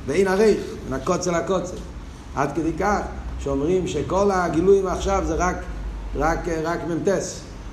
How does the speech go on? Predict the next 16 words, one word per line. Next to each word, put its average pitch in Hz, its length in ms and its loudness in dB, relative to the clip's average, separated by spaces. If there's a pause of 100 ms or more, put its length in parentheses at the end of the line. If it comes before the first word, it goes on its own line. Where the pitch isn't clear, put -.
(240)
שער 180 280 2
הנון 208 320 4
יתגלה 185 300 2
רק 185 180 0
לסילוביק, 185 520 2
כשמשיח 160 440 -2
יבוא. 190 340 2 (280)
משה 180 360 6
רבינו 214 460 4
ביום 196 380 4
שהוא 190 180 4
נסתלק, 196 560 0
יום 185 220 2 (460)
הר 196 340 4
נבוי, 202 440 6 (500)
תראה, 196 360 6